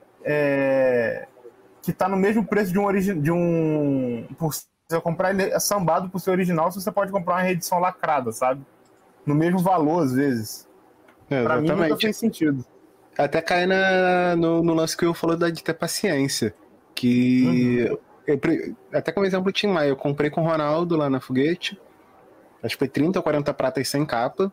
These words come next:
Speaker 2: Um pouco lanhado, mas de boa pra ouvir. Depois de alguns anos eu achei a capa dando sopa por aí, porra.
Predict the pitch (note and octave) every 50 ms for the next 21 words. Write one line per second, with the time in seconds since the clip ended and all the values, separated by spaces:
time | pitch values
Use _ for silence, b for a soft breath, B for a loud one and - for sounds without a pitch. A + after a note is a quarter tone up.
0 | _ _ - - - - _ _ _ _ _ _ _ _ _ _ _ - B2 G#2+
1 | - B2 B2 - - C#3+ C3 C3 B2+ B2 B2+ C#3+ F3 F#3 F3 E3+ D#3 C#3+ C#3 C#3+
2 | C3+ C#3 B2+ B2+ C3 C3 B2 - B2+ B2+ B2+ A#2+ C3 C#3 F3+ A#3 - - B B
3 | B B B B B B B B - D3+ D3+ - F#3+ F#3+ G3+ G3+ G#3+ G#3+ G#3 G3
4 | G#3+ A3 A3 G#3 G3+ G3+ G#3 G#3+ A3+ A#3 A#3+ A#3+ - C4+ C#4 C4+ - G#3+ G3+ G#3
5 | - F#3+ F3 E3 D#3+ D3+ - - D3+ C#3+ D3+ C#3 - C#3 B2+ B2 C#3 D3+ D3 -
6 | G#2 G2+ G2+ G2